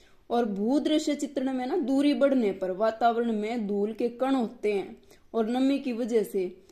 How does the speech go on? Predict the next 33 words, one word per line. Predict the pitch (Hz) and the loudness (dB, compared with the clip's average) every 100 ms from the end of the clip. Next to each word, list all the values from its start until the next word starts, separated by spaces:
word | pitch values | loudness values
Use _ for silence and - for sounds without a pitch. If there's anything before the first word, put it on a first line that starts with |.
| _ 247 | _ 2
तो | 254 | 2
जो | 220 214 | 2 0
दूर | 269 294 | 0 0
की | 285 277 | 0 -2
चीजें | 277 233 277 | -2 -2 -2
होती | 226 220 | -2 -2
हैं | 285 | -2
ना, | |
वो | 269 | 0
धुंधली | 233 202 220 | 0 2 2
दिखाई | 277 294 269 247 | 2 0 2 2
देने | 240 226 | 2 0
लगती | 208 180 - 180 | 0 -4 -6 -6
हैं। | 175 - | -6 -6
इसी | 226 226 247 | -8 -4 -2
को | 240 220 | 0 0
क्या | 214 202 | 0 -2
कहते | 208 202 185 | -4 -6 -6
हैं? | 202 294 359 - | -4 -4 -6 0
हवाई | 185 185 180 226 427 - _ _ - - 190 | 2 2 0 -4 -6 -10 _ _ -20 -14 0
दृष्टिकोण। | 226 220 - 185 196 113 - - - _ _ _ - _ _ _ | 2 2 -2 -4 -6 -14 -18 -20 -20 _ _ _ -20 _ _ _
इसके | 254 240 277 277 | -4 -2 2 2
बाद | 233 269 269 | 4 2 2
है, | 247 247 262 | 0 0 0
चित्रकार | 254 269 - 277 269 254 262 | -2 -6 -2 -2 0 0 0
पाब्लो | 262 233 214 240 240 | 0 0 2 0 0
पिकासो | 226 - 196 185 196 | -2 -4 -4 -4 -8
का | 208 214 | -6 -6
दो | 185 208 214 | 2 4 4
लाइनों | 180 170 180 | 2 -4 -6
में | 190 240 | -8 -4
विवरण | 220 180 185 175 | -2 -2 -4 -6
दीजिए। | 175 185 - 202 | -8 -12 -14 -16